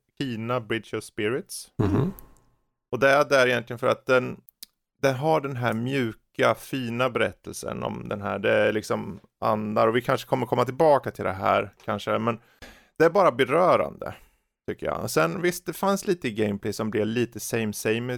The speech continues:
Speaker 1: efter ett tag, men det, det vägs upp så mycket av den här fina berättelsen av de här små mötena med de här små andarna som du hjälper vidare, liksom.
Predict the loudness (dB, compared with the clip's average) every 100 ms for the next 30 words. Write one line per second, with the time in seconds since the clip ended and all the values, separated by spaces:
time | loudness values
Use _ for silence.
0 | -6 -6 -6 -8 -2 0 2 2 2 0
1 | 4 4 2 -2 -2 2 2 2 0 -2
2 | -2 -4 -2 -4 -6 0 4 4 2 -2
3 | -8 -8 -4 -2 -4 -2 -2 -2 -4 -10
4 | -6 -2 0 0 -2 -6 -8 -6 -4 -4
5 | -6 0 4 6 4 0 -2 0 0 -2
6 | -4 -8 -10 -8 -6 -6 -6 -2 0 0
7 | -2 -2 -2 -6 -10 -8 -8 -8 -6 -6
8 | -4 -6 -6 -12 -16